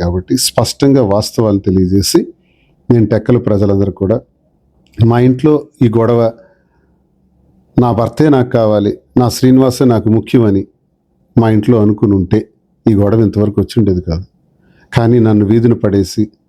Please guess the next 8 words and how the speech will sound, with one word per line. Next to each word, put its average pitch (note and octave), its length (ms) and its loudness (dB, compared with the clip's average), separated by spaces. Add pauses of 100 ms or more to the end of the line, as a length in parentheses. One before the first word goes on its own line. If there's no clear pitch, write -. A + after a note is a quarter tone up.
(180)
అబాస్ A2 340 -2
పాలు G2 240 -2
చేసి, G2+ 200 -2 (100)
ఇన్ని A2 260 2
కష్టాలకి - 1000 -2
గురి G#2+ 220 0
చేసిన A2+ 340 0
తర్వాత, G2 260 -2